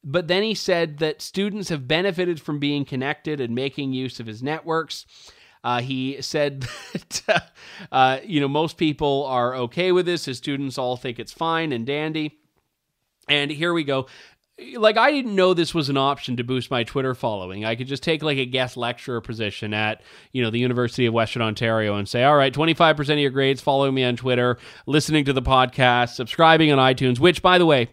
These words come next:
subscribe on iTunes. You get no credit for it, but I'm happy with you, which I guess is some form of credit. I don't know.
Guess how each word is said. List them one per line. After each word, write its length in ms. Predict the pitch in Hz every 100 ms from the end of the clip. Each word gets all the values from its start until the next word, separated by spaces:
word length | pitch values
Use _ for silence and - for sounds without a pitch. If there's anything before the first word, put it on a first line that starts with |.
| _
subscribe 460 | - 135 170 156
on 60 | 147
iTunes. 460 | 131 131 143 143 - - -
You 160 | 147 147
get 160 | 147 143
no 140 | 147
credit 380 | - 151 143 156
for 280 | - 160 160
it, 160 | 156
but 200 | 139 131 -
I'm 360 | 131 127 127 - _ _ _ _ _ _ _ _
happy 360 | 123 147 135 117
with 180 | 107
you, 160 | 104 107 127
which 360 | 127 104 - - _ _ _ _ _
I 80 | -
guess 240 | 123 123 127
is 80 |
some 200 | - 143
form 200 | 135 151
of 140 | 147 131
credit. 340 | - 147 151 - _ -
I 140 | 123 113
don't 120 | 98
know. 140 | 98